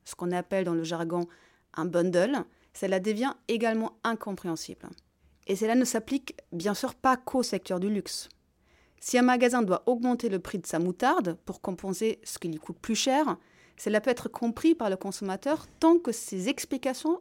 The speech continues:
restent valables. Mais quand ces explications ne sont plus valables, alors il faut bien sûr ajuster le prix et éviter à tout prix les stratégies opaques de pricing que les consommateurs ne pardonneront pas. Les exemples récents dans la presse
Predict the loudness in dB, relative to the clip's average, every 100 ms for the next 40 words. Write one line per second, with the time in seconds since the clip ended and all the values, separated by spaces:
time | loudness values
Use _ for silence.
0 | _ -2 -2 -2 -4 -4 -2 -4 -8 -16
1 | _ _ _ _ _ _ -20 _ -4 -4
2 | 2 4 4 2 -2 -6 -4 -4 -2 -4
3 | -4 -6 -2 4 6 6 4 2 0 -2
4 | -6 -10 -10 -6 -6 -8 -10 -4 -2 -2
5 | 0 0 0 -2 -4 -4 -4 -2 -6 -6
6 | _ _ _ _ _ _ -6 -4 0 2
7 | 2 2 0 -2 -4 -4 -4 0 2 2
8 | 2 -4 -4 -6 -4 -4 -4 -4 -4 -2
9 | 0 -2 -2 -6 -6 -6 -4 -4 -2 -4
10 | -8 _ _ -4 -2 -2 -2 -2 -2 -4
11 | -2 -2 -2 0 2 2 0 -2 -6 -8
12 | -10 _ _ _ -16 -4 0 2 2 2
13 | 2 2 0 0 0 0 0 -2 -2 -4
14 | -4